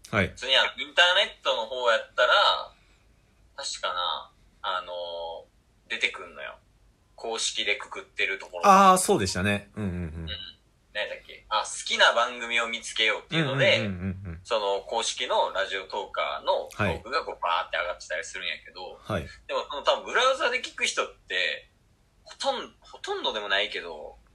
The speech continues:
Speaker 2: でも少ないやん、やっぱ。
Speaker 1: 少ないと思いますね。
Speaker 2: うん。だから、その、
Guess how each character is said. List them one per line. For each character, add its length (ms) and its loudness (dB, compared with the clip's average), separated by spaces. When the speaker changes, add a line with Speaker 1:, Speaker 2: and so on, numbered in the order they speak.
Speaker 2:
で 60 -8
も 80 -6
少 320 -4
な 120 4
い 120 -4
や 80 -10
ん、 40 -4
や 40 -6
っ 40 -8
ぱ。 280 -4
Speaker 1:
少 60 0
な 100 2
い 60 -2
と 100 -6
思 80 -4
い 40 -2
ま 80 -2
す 120 -8
ね。 260 -4
Speaker 2:
う 40 -18
ん。 1300 -18
だ 100 -6
か 100 2
ら、 100 6
そ 180 -4
の、 600 0